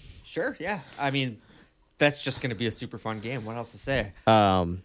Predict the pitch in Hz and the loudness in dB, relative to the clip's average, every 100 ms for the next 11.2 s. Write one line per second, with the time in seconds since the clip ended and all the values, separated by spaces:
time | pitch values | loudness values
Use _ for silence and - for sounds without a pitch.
0 | - 156 160 180 165 131 139 147 139 - | 0 0 4 4 4 4 4 4 0 -10
1 | _ _ _ _ _ - 147 135 143 151 | _ _ _ _ _ 0 0 2 2 2
2 | 165 - - - 160 139 127 113 107 - | 0 -8 -18 -12 -4 0 2 2 -2 -4
3 | 127 147 - - 113 156 - - 135 139 | -6 -6 -6 4 6 6 2 -4 2 2
4 | 139 147 117 113 - - 127 117 - 113 | 2 0 0 -2 -6 0 2 2 -2 -4
5 | 110 - 82 92 98 - 127 135 110 113 | -4 -6 -12 -6 -6 -2 4 6 6 4
6 | 117 131 123 113 98 92 85 76 - 98 | 6 4 6 4 2 2 -2 -4 -2 -2
7 | 98 107 95 - 139 131 131 113 110 104 | 0 -4 -6 2 2 4 4 4 0 -4
8 | - 104 87 90 101 120 120 101 - _ | -6 -4 -4 -4 0 2 2 0 -8 _
9 | _ - 113 110 101 95 - - 95 - | _ -8 0 0 0 -4 -6 -8 -6 -6
10 | - 95 92 90 - - 87 92 60 78 | -6 -6 -6 -8 -12 -10 -10 -8 -10 -12
11 | - | -12